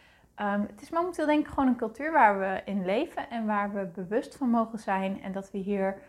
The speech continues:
ja, ook bewust onze eigen keuzes in mogen maken en onze eigen, ja, hoe moet ik het zeggen, regels voor gaan bepalen of zo. Ik was net in de wi-, in, eh,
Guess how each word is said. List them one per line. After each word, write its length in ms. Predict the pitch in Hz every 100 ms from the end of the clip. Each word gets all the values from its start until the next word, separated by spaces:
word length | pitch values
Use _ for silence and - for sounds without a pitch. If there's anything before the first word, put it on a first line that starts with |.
| - _ _ -
ja, 180 | 311 -
ook 220 | 233 220
bewust 500 | 208 208 302 - - -
onze 260 | 220 220 -
eigen 420 | 226 233 277 254
keuzes 440 | - 214 226 220 208
in 120 | 196
mogen 360 | 190 185 185 190
maken 600 | 185 190 - 196 - -
en 320 | 190 190 196
onze 340 | 196 190 - 190
eigen, 720 | - 208 233 226 214 214 208 208 - - _ _
ja, 100 | -
hoe 100 | 185
moet 80 | 214
ik 60 | 254
het 100 | -
zeggen, 300 | 254 240 233
regels 440 | 202 277 - 165
voor 160 | - -
gaan 300 | - 170 165 -
bepalen 340 | - - -
of 120 | -
zo. 220 | - - - - _ _ _ _ - _ _ _ _ _ _ _ _ _ _
Ik 140 | - 220
was 160 | 269
net 240 | 277 254 247
in 120 | 208
de 80 | 185
wi-, 200 | 202 220
in, 200 | 214 208
eh, 260 | 190 185